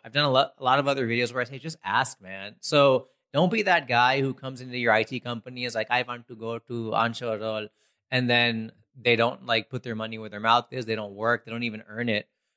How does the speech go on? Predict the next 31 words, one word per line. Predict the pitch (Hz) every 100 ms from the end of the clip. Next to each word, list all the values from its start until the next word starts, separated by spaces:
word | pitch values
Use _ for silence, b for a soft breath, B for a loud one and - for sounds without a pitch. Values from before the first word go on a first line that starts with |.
| _ 127
Uh, | 120 110 104 98 - -
but | 156
if | 147
you're | 359
twenty-one, | - 196 156 139 165
no | 139 165
one's | 180
gonna | 165 127
send | 123 123 123
you | 117 120
as | 113
a | 113
fresher | - 117 - 113
overseas. | 123 110 113 - 117 107 92 -
It | 156 143
might | 185 262
happen | 180 117 - 123 123
if | 117
you | 120
get | 127
really | 120 123
lucky | 113 110 123
on | 110
a | 104
project, | - 110 110 110 -
but | 135
for | 160
the |
majority | 160 127 127 165 175
of | 131
people, | 123 127 131 117 113